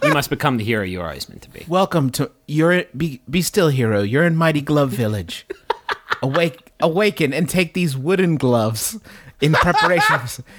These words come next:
Speaker 2: no, you can't leave the village until you find steel gloves and a mouth guard.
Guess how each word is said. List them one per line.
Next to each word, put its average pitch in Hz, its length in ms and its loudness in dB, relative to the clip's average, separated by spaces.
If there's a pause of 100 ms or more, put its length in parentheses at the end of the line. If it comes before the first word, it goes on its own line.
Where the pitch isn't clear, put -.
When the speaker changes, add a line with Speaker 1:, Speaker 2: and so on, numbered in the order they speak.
(140)
Speaker 2:
no, 175 60 2
you 208 160 2
can't 247 280 0
leave 240 200 2
the 180 100 2
village 190 400 0
until 160 220 2
you 180 140 2
find 165 300 0
steel 233 400 0
gloves 123 520 0
and 143 120 0
a 151 60 2
mouth 208 340 0
guard. 113 420 0